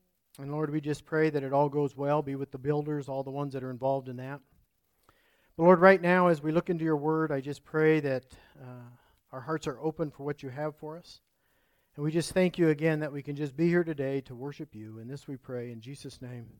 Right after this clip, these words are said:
Amen. I probably should have blessed the food too, huh? Starting to smell good. So, if you have your Bibles and you turn to the book of James, we're gonna start right in verse one, chapter one. And I basically have entitled this message,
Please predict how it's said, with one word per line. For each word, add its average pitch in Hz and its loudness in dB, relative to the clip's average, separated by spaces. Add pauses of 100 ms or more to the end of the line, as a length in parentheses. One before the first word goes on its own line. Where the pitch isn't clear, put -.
Amen. 135 -4 (1300)
I 139 -16
probably 143 -8
should 147 -10
have 127 -12
blessed 135 -10
the 120 -14
food 139 -12
too, 123 -14
huh? 147 -18 (960)
Starting 135 -10
to - -20
smell 151 -10
good. 151 -14 (1500)
So, 214 10 (100)
if 185 -12
you 254 8
have 285 10
your 262 6
Bibles 208 4
and 185 0
you 165 -2
turn 208 0
to 196 2
the 160 0
book 175 0
of 165 2
James, 170 4
we're 156 -8
gonna 165 -4
start 180 0
right 170 4
in 160 -4
verse 160 -6
one, 175 -4 (120)
chapter 170 -2
one. 156 -4 (800)
And 180 6
I 185 6
basically 202 6
have 165 2
entitled 190 2
this 175 0
message, 165 -4